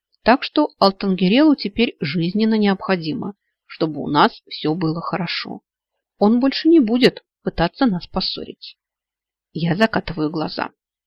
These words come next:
Если он примется устраивать нашу личную жизнь с тем же рвением, с каким до сих пор расстраивал, то, боюсь, брак будет весьма недолговечным.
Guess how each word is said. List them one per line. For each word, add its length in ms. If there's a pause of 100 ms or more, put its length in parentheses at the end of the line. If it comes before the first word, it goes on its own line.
(300)
Если 400
он 280 (220)
примется 460
устраивать 580
нашу 260
личную 500
жизнь 320 (580)
с 100
тем 220
же 160
рвением, 600
с 80
каким 340
до 100
сих 220
пор 240
расстраивал, 800 (520)
то, 80
боюсь, 540
брак 340
будет 320
весьма 400
недолговечным. 920